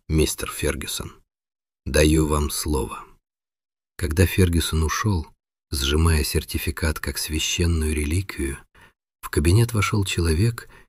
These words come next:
чьё появление заставило Понсе напрячься. Совсем немного. Настолько незаметно, что даже Люси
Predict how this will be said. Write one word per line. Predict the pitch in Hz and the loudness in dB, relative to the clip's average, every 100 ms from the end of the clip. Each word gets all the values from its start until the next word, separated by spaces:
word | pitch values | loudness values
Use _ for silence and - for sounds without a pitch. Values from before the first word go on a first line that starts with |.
| _ - | _ -10
чьё | - 82 | -2 -2
появление | - 73 69 76 101 98 90 | 0 0 2 2 4 4 2
заставило | 80 - 85 85 80 | -2 -4 -2 0 -2
Понсе | 78 - 82 82 - | -4 -4 -2 -2 -4
напрячься. | 80 80 - 69 73 - - - _ _ _ _ _ _ - | -4 -4 -4 -6 -4 -6 -8 -12 _ _ _ _ _ _ -4
Совсем | 113 - 123 123 | -4 0 2 4
немного. | 117 80 65 - - _ _ _ _ _ _ | 4 2 0 -8 -16 _ _ _ _ _ _
Настолько | 82 80 - 80 - | 0 2 2 2 4
незаметно, | 76 69 78 104 101 76 | 0 2 2 2 0 -4
что | - 82 | -4 -4
даже | 73 92 95 | -2 0 0
Люси | 92 95 - 69 | 0 -2 -4 -8